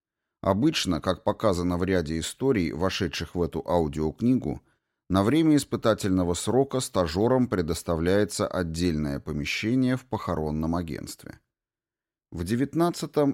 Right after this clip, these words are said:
и начале двадцатого века большинство перевозок осуществлялось из дома. Мне довелось работать со старожилами, заставшими тех ветеранов, которые бальзамировали усопших прямо в их постелях,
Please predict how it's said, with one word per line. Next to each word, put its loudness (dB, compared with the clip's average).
и -2
начале 2
двадцатого -2
века -2
большинство 0
перевозок -2
осуществлялось -4
из -8
дома. -10
Мне 4
довелось 2
работать 2
со -2
старожилами, 2
заставшими 2
тех -2
ветеранов, 2
которые 4
бальзамировали 4
усопших 0
прямо 2
в 2
их -2
постелях, -2